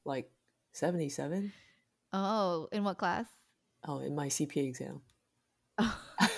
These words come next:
Speaker 1: <laughs> I barely passed
Speaker 2: That you
Speaker 1: one of
Speaker 2: just have
Speaker 1: them.
Speaker 2: to pass. What has been your favorite job? 'Cause you've done a lot. Oh, besides the cards.
Speaker 1: Oh, that's hard. Favorite job? Netflix.
Speaker 2: Oh, okay, okay, okay.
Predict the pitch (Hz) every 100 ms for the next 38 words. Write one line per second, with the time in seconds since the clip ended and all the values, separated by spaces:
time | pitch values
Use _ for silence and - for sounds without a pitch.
0 | 226 - - - 165 175 175 165 160 165
1 | 156 - 240 254 226 233 208 202 180 262
2 | - - - 240 262 381 415 370 330 294
3 | 262 254 240 196 180 160 - - 202 214
4 | 233 233 202 185 - - _ _ - 254
5 | 247 277 - 302 320 330 269 214 175 175
6 | - - - _ _ _ _ _ - -
7 | 175 160 127 - - - - - - -
8 | - - 151 143 - 165 _ _ - 196
9 | 165 - 139 147 196 - _ _ _ _
10 | - 180 180 160 139 - - _ _ _
11 | _ _ _ _ _ - 202 196 185 170
12 | 156 165 -